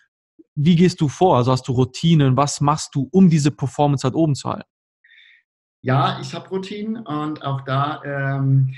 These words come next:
Speaker 2: man muss wirklich sagen, ich bin kein, äh, Freund davon, alles ins Chromosom durchzuplanen. Also ich bin absolut der Überzeugung, dass es Dinge gibt, die sollten getan werden. Ähm, und ich bin auch bereit, heute noch, äh, ein sehr hohes Pensum zu leisten,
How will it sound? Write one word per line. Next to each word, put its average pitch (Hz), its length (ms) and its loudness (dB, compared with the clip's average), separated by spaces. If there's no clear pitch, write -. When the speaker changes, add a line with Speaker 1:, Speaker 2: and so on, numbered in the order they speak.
Speaker 2:
man 139 100 0
muss 190 260 -6
wirklich 180 300 -6
sagen, 165 260 -10
ich - 140 -14
bin 185 160 -4
kein, 165 320 -8
äh, 131 300 -4
Freund 143 440 -8
davon, 147 280 -14
alles 135 280 -8
ins 135 200 -10
Chromosom 131 500 -2
durchzuplanen. 113 1160 -4
Also 131 160 -8
ich 151 160 -12
bin 180 180 -12
absolut 165 500 -12
der 131 220 -8
Überzeugung, 165 800 -6
dass 135 220 -4
es 135 140 -10
Dinge 190 260 -6
gibt, - 240 -14
die 131 60 -4
sollten 156 380 -8
getan 131 440 -4
werden. 175 380 -12
Ähm, 147 300 -4
und 151 340 -8
ich 139 180 -16
bin 185 120 -8
auch 190 160 -6
bereit, 170 340 -8
heute 170 200 -8
noch, 160 280 -14
äh, 131 580 -4
ein 135 60 -6
sehr 135 280 -6
hohes 147 280 -8
Pensum 160 540 -12
zu 123 120 -8
leisten, 143 760 -8